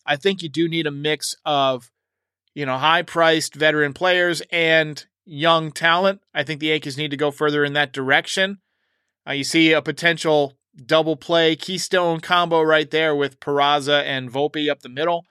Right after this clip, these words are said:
Look, um, I, I, I, I hear ya, but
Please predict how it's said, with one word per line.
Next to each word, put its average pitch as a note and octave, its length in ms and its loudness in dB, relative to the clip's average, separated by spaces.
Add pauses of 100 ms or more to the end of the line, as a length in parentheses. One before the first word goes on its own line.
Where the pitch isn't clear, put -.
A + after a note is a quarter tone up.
(580)
Look, A3+ 380 0
um, F#3 480 2 (440)
I, F3+ 140 2
I, F#3+ 200 -4 (360)
I, F3 400 0
I D#3 160 0
hear G#3 300 0
ya, C#3 160 -4 (1040)
but E3 300 2